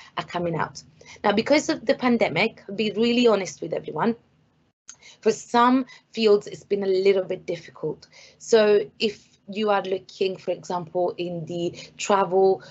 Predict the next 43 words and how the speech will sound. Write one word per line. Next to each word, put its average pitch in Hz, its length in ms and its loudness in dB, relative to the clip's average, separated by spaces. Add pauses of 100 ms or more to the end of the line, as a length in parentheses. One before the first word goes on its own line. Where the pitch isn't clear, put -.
(120)
or 165 100 -4
hospitality 185 840 -2
or 175 120 0
retail, 185 600 -2 (340)
those 226 400 6
fields, 233 320 2
unfortunately, 208 560 -4
have 196 300 -6
been 196 280 0
badly 180 340 -2
affected 170 540 -10
because - 280 -8
of - 100 -8
covid. - 480 0 (200)
So - 220 -2
at 180 200 -4
the 214 80 4
moment, 220 600 2 (300)
you 202 100 0
will 220 140 6
find 214 340 -2
that 190 200 -4
there's 170 180 -2
a 175 60 -8
shortage 185 680 -4
of 151 160 -14
those 160 260 -2
kind 160 260 -8
of 156 80 -8
apprenticeships. 202 920 -4 (340)
Um, 175 320 2
it's 202 160 4
just - 320 -6
where 185 320 2
a 180 60 0
lot 185 220 -2
of 180 100 -6
employers 175 480 -8
have 160 240 -16
paused 175 440 -4
the 160 100 -8
recruitment 160 600 -6
process, - 520 -12